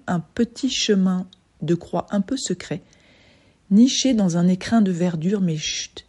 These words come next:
c'est une surprise. Depuis plusieurs années,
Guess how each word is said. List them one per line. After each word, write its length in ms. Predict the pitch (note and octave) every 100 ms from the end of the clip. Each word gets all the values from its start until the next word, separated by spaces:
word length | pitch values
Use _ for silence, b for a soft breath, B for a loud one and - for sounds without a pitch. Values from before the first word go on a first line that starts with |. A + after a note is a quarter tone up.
| _
c'est 240 | - D#3+
une 100 | E3
surprise. 540 | D#3 D#3 - A2 - - _ _ _ _ _ _ _ b b b b b _
Depuis 340 | F3+ F3 - A#3+
plusieurs 580 | - A3+ G3+ G#3 F#3 F3
années, 480 | E3 E3 G3+ B3+